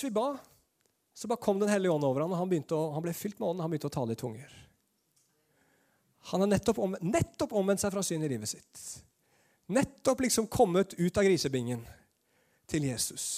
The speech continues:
Og så ble han fylt med Den hellige ånd. Med en gang. Han hadde ikke liksom gått gjennom en lang prosess av helliggjørelse. Han hadde ikke levd et veldig sterkt liv med Gud før det. Men det var bare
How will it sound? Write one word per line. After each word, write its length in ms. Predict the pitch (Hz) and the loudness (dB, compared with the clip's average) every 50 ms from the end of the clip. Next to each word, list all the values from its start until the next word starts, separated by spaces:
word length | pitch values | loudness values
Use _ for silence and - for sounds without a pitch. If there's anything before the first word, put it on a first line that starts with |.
| - - - - - _ _ _ _ _ _ _ _ _ _ _ _ - | -8 -10 -14 -18 -20 _ _ _ _ _ _ _ _ _ _ _ _ -12
Og 80 | 131 | -8
så 60 | 123 127 | -6 -4
ble 100 | 131 127 | -4 -4
han 60 | 123 | -2
fylt 220 | - 131 117 - | -2 -4 -4 -4
med 100 | 120 113 | -6 -6
Den 80 | 113 113 | -6 -6
hellige 240 | 98 98 95 90 87 | -6 -6 -6 -6 -8
ånd. 180 | 87 - - - - - - _ _ _ _ _ _ _ _ - | -10 -16 -20 -20 -20 -20 -20 _ _ _ _ _ _ _ _ -4
Med 160 | 117 127 - 135 | -4 -4 -2 -2
en 180 | 127 123 120 107 | -4 -4 -4 -6
gang. 220 | 110 101 98 - - - - - - _ _ _ _ _ _ _ - - | -8 -8 -10 -14 -20 -20 -20 -20 -20 _ _ _ _ _ _ _ -8 -2
Han 120 | - 160 165 | 0 2 4
hadde 200 | 170 156 139 131 | 4 2 2 0
ikke 120 | - 170 | 0 0
liksom 240 | 160 147 - 160 151 147 | 0 0 0 0 0 0
gått 200 | 151 143 - 160 | 0 0 0 -2
gjennom 160 | 143 143 143 | -2 0 0
en 80 | 139 135 | 2 2
lang 140 | 139 147 139 | 0 0 0
prosess 400 | - 151 139 - 151 151 - - | -2 -2 -2 -2 -2 -4 -4 -4
av 80 | 147 147 | -2 -2
helliggjørelse. 640 | 156 143 127 131 131 127 127 127 123 - - 170 180 190 208 _ _ _ - - - _ - | -2 0 0 0 0 2 0 -2 -2 -6 -8 -8 -10 -14 -16 _ _ _ -20 -20 -18 _ -4
Han 120 | 147 143 156 | -2 0 0
hadde 160 | 151 143 135 | 2 0 0
ikke 200 | - 160 151 143 139 131 127 117 - - - - - 131 | 0 2 4 4 4 4 2 -2 -6 -14 -16 -8 0 4
levd 280 | 139 151 156 156 156 | 6 6 8 6 6
et 120 | 147 - 151 | 4 4 2
veldig 140 | 139 139 | 2 2
sterkt 220 | - - 147 - - 151 | 0 0 -2 -2 0 -2
liv 120 | 143 135 | -2 -2
med 120 | 147 139 | -2 -2
Gud 200 | 131 135 135 131 | -2 -2 -4 -2
før 200 | - - 123 120 | -2 -2 -2 -2
det. 100 | 120 120 135 139 - _ _ _ _ _ _ _ _ _ _ - | -2 -4 -8 -14 -16 _ _ _ _ _ _ _ _ _ _ -4
Men 120 | 135 131 | -2 0
det 80 | 135 131 | 2 2
var 120 | 131 127 | 2 2
bare 360 | 131 127 117 107 104 107 110 | 2 0 0 -2 -2 -4 -6